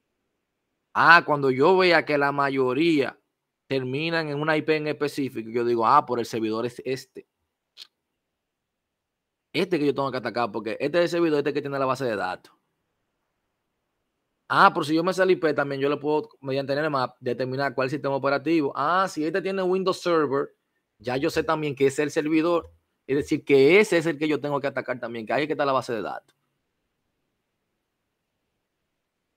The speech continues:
O sea, y miren que Traceroute, que en Windows se llama Tracer,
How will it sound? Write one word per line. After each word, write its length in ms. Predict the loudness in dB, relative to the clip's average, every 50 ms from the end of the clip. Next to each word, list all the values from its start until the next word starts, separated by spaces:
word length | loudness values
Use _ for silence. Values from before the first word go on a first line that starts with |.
| _ _ _ _ _ _ -2
O 20 |
sea, 180 | 0 0 0 0 0
y 80 | 4
miren 260 | 6 8 8 8 6
que 140 | 4 2 2
Traceroute, 640 | 4 4 4 4 4 4 4 4 4 4 2 -2 -6 _ _ _ _ _ _ _ _ _ _ _ _ _ _ _ _
que 60 | -10 -10
en 120 | -8 -8
Windows 220 | -8 -6 -6 -6
se 80 | -4 -2
llama 240 | -2 -2 -2 -4 -6
Tracer, 560 | -4 -2 -2 -2 -4 -6 -8 -10 -12 -12 -14